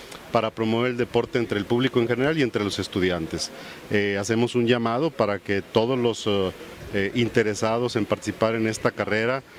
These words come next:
lo hagan a la brevedad posible, tanto en las instalaciones de la coordinación, aquí en el Departamento de Deportes y Actividades Recreativas, como en el bosque, con el ya tan conocido fa-, y famoso Yayo. Eh,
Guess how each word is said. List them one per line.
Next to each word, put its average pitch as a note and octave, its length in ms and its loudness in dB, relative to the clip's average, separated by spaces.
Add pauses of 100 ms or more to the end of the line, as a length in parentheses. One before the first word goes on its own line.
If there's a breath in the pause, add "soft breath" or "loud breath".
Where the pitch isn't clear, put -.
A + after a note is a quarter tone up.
(220 loud breath)
lo G#2 160 4
hagan G#2+ 280 0
a G#2+ 160 0
la G2 100 2
brevedad G2+ 340 2
posible, B2 460 0
tanto A2 320 0
en G2+ 60 0
las G2 100 0
instalaciones G#2+ 640 0
de A2+ 80 4
la G#2 140 0
coordinación, G2+ 760 0
aquí A2 180 -2
en G#2+ 60 2
el G#2+ 100 2
Departamento G#2 720 0
de G2 220 0 (380 loud breath)
Deportes A2+ 600 0
y G2+ 40 2
Actividades G2 460 2
Recreativas, B2+ 680 0 (320 loud breath)
como A#2 220 4
en A#2 60 2
el A#2 120 2
bosque, C#3+ 460 0
con A2 320 0
el G2+ 400 2
ya A2+ 140 2
tan A#2 200 -4
conocido G#2+ 640 2
fa-, - 180 0
y G#2+ 140 4
famoso G2+ 500 0
Yayo. G#2 420 0 (560 loud breath)
Eh, G2+ 260 0